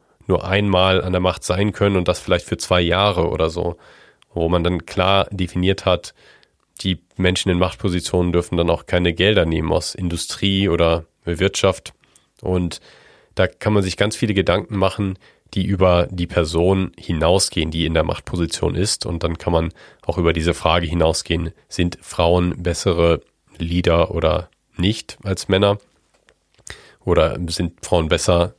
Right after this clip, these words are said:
in Machtpositionen als Männer? Und einfach fragen, wie sollte man denn die Machtposition gestalten, damit Männer weniger Schaden anrichten oder damit es da weniger,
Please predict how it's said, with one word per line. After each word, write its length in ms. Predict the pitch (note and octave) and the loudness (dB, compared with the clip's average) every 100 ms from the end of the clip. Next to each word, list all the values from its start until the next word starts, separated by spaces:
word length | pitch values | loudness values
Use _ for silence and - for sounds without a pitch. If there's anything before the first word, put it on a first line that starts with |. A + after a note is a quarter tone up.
| - | -6
in 280 | F2+ F2 - | -2 -2 -2
Machtpositionen 920 | F2+ - - F2+ E2+ - F2 F2 F2 | -2 -4 -4 -2 -2 0 2 2 2
als 240 | F2 - | -2 -2
Männer? 280 | E2+ E2+ F2+ - - - - - _ | -2 0 0 -2 -16 -20 -20 -20 _
Und 200 | F#2 F2 | -2 0
einfach 240 | F#2 F#2+ | 0 0
fragen, 500 | - F2 E2+ E2+ F2 - _ _ _ _ _ _ - | 0 2 2 2 -2 -4 _ _ _ _ _ _ -10
wie 260 | E2 F#2+ | -4 0
sollte 300 | F2+ F#2 F#2 | 4 4 4
man 180 | F#2 F2 | 2 0
denn 140 | E2 E2 | 0 -2
die 100 | E2 | -2
Machtposition 720 | E2+ - F#2 E2 - E2+ D#2+ | -4 -2 -2 -2 -2 -2 -2
gestalten, 580 | D#2+ - D#2+ E2 - D#2 | -4 -2 0 0 -2 -2
damit 400 | D#2 D#2 - - _ - | -2 -2 -4 -10 _ -4
Männer 360 | E2 E2 D#2+ | 0 2 0
weniger 340 | E2 D#2+ D#2+ D#2 | 0 0 0 0
Schaden 400 | - D#2+ D#2+ D2 | 2 0 0 -2
anrichten 400 | D#2 E2 - D#2 | -2 -2 -2 -4
oder 160 | D2 | -2
damit 260 | D#2+ E2+ - | -2 -2 -4
es 120 | F2 | -2
da 140 | E2+ D#2+ | 0 0
weniger, 500 | E2+ E2+ E2 D#2+ | 2 2 2 0